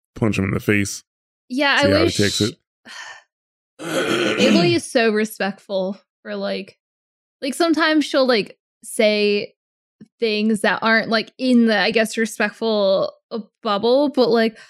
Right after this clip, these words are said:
Speaker 2: I don't know, I feel like if someone was calling me sludge, I'd be like,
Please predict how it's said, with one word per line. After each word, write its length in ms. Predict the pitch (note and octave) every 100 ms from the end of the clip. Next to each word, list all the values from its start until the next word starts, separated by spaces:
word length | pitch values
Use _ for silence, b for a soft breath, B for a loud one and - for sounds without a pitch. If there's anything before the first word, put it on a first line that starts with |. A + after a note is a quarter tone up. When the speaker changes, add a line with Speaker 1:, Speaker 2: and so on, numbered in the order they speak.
| B -
Speaker 2:
I 80 | D4
don't 120 | E4+
know, 100 | E4
I 60 | C#4
feel 240 | - D#4+
like 160 | D4 C4+
if 60 |
someone 260 | - C#4+ C4
was 140 | A#3
calling 240 | - B3+ A#3
me 100 | G#3+
sludge, 400 | - C4 G#3+ -
I'd 140 | A3
be 80 | A3+
like, 220 | G#3+ F#3+